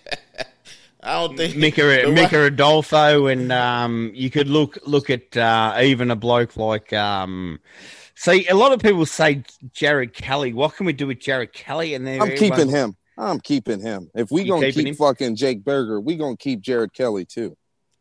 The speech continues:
Speaker 3: 'Cause I need to, I need to see. I need to see, 'cause I thought he was gonna be the hog out of that, uh, out of the, out of him, between him and Crochet, you know, the young pups. But I think Jared Kelly might be,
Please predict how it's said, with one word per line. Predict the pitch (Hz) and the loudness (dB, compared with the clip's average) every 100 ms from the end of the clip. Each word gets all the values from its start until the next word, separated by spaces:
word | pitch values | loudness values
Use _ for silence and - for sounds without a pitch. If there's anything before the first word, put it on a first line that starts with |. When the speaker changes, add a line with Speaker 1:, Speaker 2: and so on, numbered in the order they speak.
| _ _ _ _ | _ _ _ _
Speaker 3:
'Cause | 120 123 | -4 0
I | |
need | 160 151 117 | 2 0 -4
to, | 113 | -6
I | 143 | -2
need | 156 127 | -2 -4
to | 101 | -8
see. | - - 117 85 _ _ _ - | -10 -4 -4 -6 _ _ _ -10
I | 147 | -4
need | 165 143 | -4 -4
to | 113 | -10
see, | - 139 107 | -10 -8 -6
'cause | - 113 | -4 0
I | 135 | 0
thought | 156 156 110 | 0 0 -2
he | 139 | -4
was | 151 120 | -6 -6
gonna | 120 113 | -6 -4
be | 113 | -4
the | 104 92 | -2 -2
hog | 120 120 104 92 _ _ - | 0 0 0 -4 _ _ -6
out | 110 | -4
of | 104 | -2
that, | 101 101 98 | -4 -4 -4
uh, | 98 98 92 90 90 - | -4 -4 -6 -8 -14 -10
out | 107 | -10
of | 98 | -8
the, | 87 92 - _ - | -10 -12 -14 _ -2
out | 110 | 2
of | 101 95 | 2 0
him, | 98 127 95 | 0 -2 0
between | 104 - 113 98 | -4 -2 -4 0
him | 127 117 | 0 0
and | 107 | -2
Crochet, | - 110 101 131 113 | 0 2 2 0 0
you | 113 | 0
know, | 113 101 | 0 0
the | 95 | 0
young | 117 120 | -2 -2
pups. | - 139 123 - - _ _ _ - | 0 0 0 -6 -20 _ _ _ 0
But | 123 110 - _ _ - | 2 2 0 _ _ -10
I | 113 | -6
think | 175 117 | -4 -2
Jared | 135 123 104 | 0 0 0
Kelly | - 127 104 | 0 0 0
might | 98 110 95 | -4 -6 -4
be, | 104 104 92 | -4 -6 -8